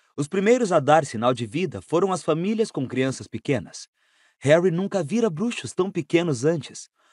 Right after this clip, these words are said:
Um pirralhinho, que não tinha mais de dois anos, estava agachado ao lado de fora de uma barraca em forma de pirâmide, empunhando uma varinha com a qual cutucava feliz um caramujo na grama,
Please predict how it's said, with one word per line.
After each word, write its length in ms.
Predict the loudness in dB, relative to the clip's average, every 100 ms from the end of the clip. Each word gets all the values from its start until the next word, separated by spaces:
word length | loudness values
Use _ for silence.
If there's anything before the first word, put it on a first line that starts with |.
| _ -12
Um 100 | -4
pirralhinho, 640 | 0 2 2 0 -2 -4
que 120 | -2
não 100 | -2
tinha 260 | -2 -2 0
mais 340 | 4 4 4
de 100 | 0
dois 320 | 2 2 2
anos, 400 | 0 0 -4 -12 _ _ _
estava 420 | -2 4 4 6
agachado 600 | 4 4 0 2 2 4
ao 80 | 4
lado 300 | 6 6 4
de 100 | -4
fora 400 | -8 2 4 4
de 80 | 2
uma 140 | 0
barraca 520 | 2 2 2 2 0 -8
em 80 |
forma 400 | -6 0 0 0
de 120 | -4 -4
pirâmide, 600 | -2 0 0 -4 -14 _ _ -20 -6
empunhando 500 | -6 -2 0 0 2
uma 160 | 2 4
varinha 360 | 4 2 -2
com 160 | -2 -2
a 60 | 0
qual 200 | 0 0
cutucava 580 | -4 -8 2 4 4
feliz 540 | 0 -2 0 -2 -6 -14 _ -12 -2
um 80 |
caramujo 560 | 4 6 4 2 0 0
na 120 | 0
grama, 440 | 0 0 -2 -6